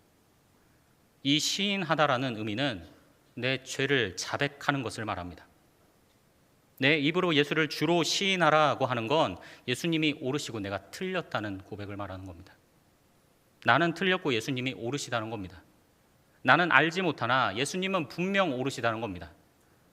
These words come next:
나는 갈 길 모르나 예수님이 가신 길은 분명 옳으시다는 겁니다.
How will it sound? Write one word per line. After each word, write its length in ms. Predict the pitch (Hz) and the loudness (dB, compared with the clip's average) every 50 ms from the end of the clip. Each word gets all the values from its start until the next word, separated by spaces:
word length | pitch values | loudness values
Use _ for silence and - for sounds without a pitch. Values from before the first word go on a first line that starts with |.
| _ _ _ _ _ _ _ _ _ _ _ _ _ _ _ _ | _ _ _ _ _ _ _ _ _ _ _ _ _ _ _ _
나는 300 | - 127 131 151 175 175 | 4 6 6 6 6 2
갈 240 | 151 - - 135 135 | 0 -2 -2 -4 -2
길 120 | - 185 180 | 0 0 0
모르나 500 | 151 117 110 107 98 107 113 113 101 92 | 0 0 0 2 2 4 4 2 2 2
예수님이 460 | 113 139 147 - 190 190 190 190 190 175 | 2 2 2 2 0 -2 0 0 0 0
가신 560 | - - 131 - - - 175 175 180 165 139 | 0 0 -2 0 0 0 0 0 0 -2 -4
길은 420 | - - - 156 170 151 113 95 | -4 -2 0 2 2 0 0 -4
분명 560 | - - 127 131 135 139 165 160 147 117 104 | -6 -6 -4 -4 -2 -2 -2 -2 -2 -4 -4
옳으시다는 480 | 110 113 120 113 - - - 95 101 110 | -6 -6 -6 -6 -8 -8 -8 -8 -8 -8
겁니다. 280 | 113 95 87 85 85 | -10 -12 -12 -14 -16